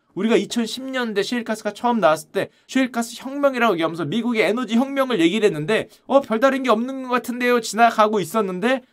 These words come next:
십 년이 딱 지나니까 별다른 게 있죠. 예, 역시 별다른 게 있었습니다. 그리고 이렇게 천연가스와 원유 생산량을 막 미친 듯이 늘렸던 미국이 옛날에 한번 나왔지만 대박 난 게 있었죠? 뭐가 대박이 났습니까?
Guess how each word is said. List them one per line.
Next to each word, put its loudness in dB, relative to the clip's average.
십 -10
년이 -4
딱 -4
지나니까 -2
별다른 0
게 -2
있죠. -2
예, -4
역시 -10
별다른 -8
게 -6
있었습니다. -12
그리고 0
이렇게 2
천연가스와 0
원유 -2
생산량을 -8
막 -8
미친 -12
듯이 -4
늘렸던 2
미국이 -4
옛날에 -4
한번 -2
나왔지만 -6
대박 0
난 0
게 -4
있었죠? -8
뭐가 -2
대박이 -2
났습니까? -8